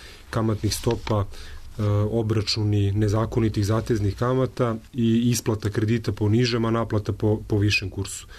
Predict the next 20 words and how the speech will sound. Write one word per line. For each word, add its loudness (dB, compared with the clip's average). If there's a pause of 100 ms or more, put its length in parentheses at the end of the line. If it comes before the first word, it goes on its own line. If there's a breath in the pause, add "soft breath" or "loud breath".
(300 loud breath)
Drugi 2
deo, 2
mnogo 2
ve-, 2
mnogo 0
veći, 0 (500 loud breath)
mnogo 2
veći 0
problem, 2
taj 2
drugi 2
deo, 2
to 0
je 4
indeksacija 0
tih -2
kredita 0
u 4
švajcarskim 0
francima. -2